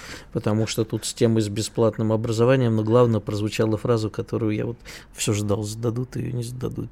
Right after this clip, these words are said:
Че же мы бесплатно будем отдавать, э, образование,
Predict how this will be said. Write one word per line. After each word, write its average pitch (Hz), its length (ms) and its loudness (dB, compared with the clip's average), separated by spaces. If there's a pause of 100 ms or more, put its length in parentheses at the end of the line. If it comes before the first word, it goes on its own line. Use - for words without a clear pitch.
Че - 160 2
же 104 100 0
мы 104 120 0
бесплатно 113 500 0
будем 113 260 2
отдавать, 113 340 4
э, 117 380 0
образование, 131 640 4